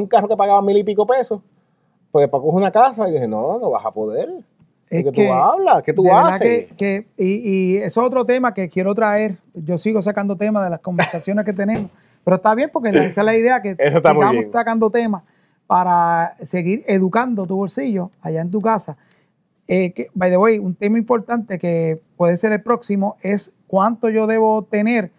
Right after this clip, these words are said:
Speaker 2: eh, cuánto yo puedo gastar, depende de mi salario, para una casa, un carro, etcétera.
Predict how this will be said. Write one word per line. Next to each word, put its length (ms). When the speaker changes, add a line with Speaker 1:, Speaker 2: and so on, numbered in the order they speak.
Speaker 2:
eh, 180
cuánto 300
yo 120
puedo 220
gastar, 480
depende 400
de 60
mi 180
salario, 680
para 220
una 180
casa, 320
un 100
carro, 340
etcétera. 480